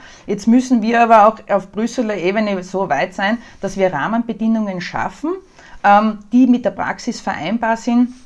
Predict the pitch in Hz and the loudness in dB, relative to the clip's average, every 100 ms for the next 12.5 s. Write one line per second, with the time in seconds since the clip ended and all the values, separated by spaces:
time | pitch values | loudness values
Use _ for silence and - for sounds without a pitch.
0 | - _ _ - - 180 190 233 - 214 | -20 _ _ -20 -4 0 2 0 2 2
1 | 214 - - 147 175 - 156 151 143 143 | 2 -2 -8 -8 -8 -8 -8 -8 -10 -10
2 | 151 - 165 190 - 233 254 247 226 - | -10 -12 -12 -10 -4 0 2 2 -2 -12
3 | - - - - 262 202 226 214 240 254 | -16 -10 -8 -6 -6 -4 -6 -2 0 0
4 | 220 208 - - 262 262 - - - _ | 0 -4 -4 -2 -2 -6 -18 -20 -20 _
5 | 220 - - - - - _ _ _ 208 | -10 -10 -16 -20 -20 -20 _ _ _ 0
6 | 185 165 196 269 - 220 220 214 214 - | 2 0 -2 -2 -4 4 6 6 2 -8
7 | - - 190 262 - - _ 240 233 - | -14 -6 -2 -2 -4 -18 _ -6 -4 -4
8 | 220 - 160 - 214 214 220 - 147 220 | -4 -2 -4 -4 -4 -2 -2 -4 -6 -4
9 | 247 - 180 165 196 240 247 185 160 185 | -4 -2 0 2 2 2 0 -2 -4 2
10 | 233 262 285 240 214 208 196 - - 233 | 4 4 2 0 -4 -6 -6 -8 -4 -4
11 | 190 226 220 214 214 254 254 190 247 - | -2 -4 -4 -4 -2 0 -2 -6 -8 -10
12 | 170 135 131 92 78 | -12 -10 -8 -8 -8